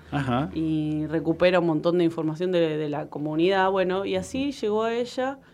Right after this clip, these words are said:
Speaker 2: la familia de Cristina Lanza con el archivo particular de Cristina Lanza. Cristina Lanza, una arquitecta que también trabajaba en la muni, que fallece joven, y tiene un archivo. La familia sabe que,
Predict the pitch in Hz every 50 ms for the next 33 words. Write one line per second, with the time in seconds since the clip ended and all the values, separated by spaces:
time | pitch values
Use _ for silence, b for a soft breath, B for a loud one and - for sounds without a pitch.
0 | B _ - 175 - 180 180 196 202 208 208 208 202 196 190 190 180 - 214 202
1 | 208 208 208 214 220 220 226 214 - 226 226 - 185 185 190 185 175 175 160 156
2 | - - 214 208 196 196 - 175 165 165 160 147 - 160 160 151 147 151 151 151
3 | 151 147 - 170 165 160 165 160 151 151 160 160 185 185 - 220 220 214 214 214
4 | 208 214 202 202 185 180 175 - 180 165 - - - - - _ - 208 202 -
5 | 170 160 156 160 160 170 170 170 170 170 170 170 165 - 160 165 170 - - 190
6 | 190 180 180 175 165 175 196 196 196 202 208 233 B B B B B B B B
7 | - 165 160 - 165 156 - 180 180 180 - 196 - - 220 220 214 214 214 226
8 | 247 269 277 269 B B B B B B B B _ - 247 - - 330 330 359
9 | 349 294 233 196 185 - - - 220 196 180 160 160 160 170 170 175 - 175 165
10 | - 185 185 196 214 226 240 247 247 240 226 214 208 - 214 214 220 214 208 208
11 | 180 165 160 160 156 156